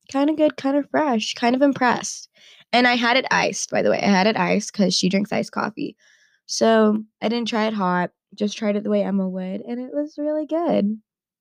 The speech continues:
Wow. I know, you're like, "This is the greatest review ever, Sabrina."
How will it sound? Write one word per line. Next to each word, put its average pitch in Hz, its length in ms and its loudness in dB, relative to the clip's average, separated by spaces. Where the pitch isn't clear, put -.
Wow. 240 380 4
I 277 80 4
know, 285 200 6
you're 220 240 6
like, 220 120 2
"This 247 140 -4
is 254 100 -6
the 240 120 0
greatest 226 400 0
review 208 320 0
ever, 180 240 -4
Sabrina." - 460 -14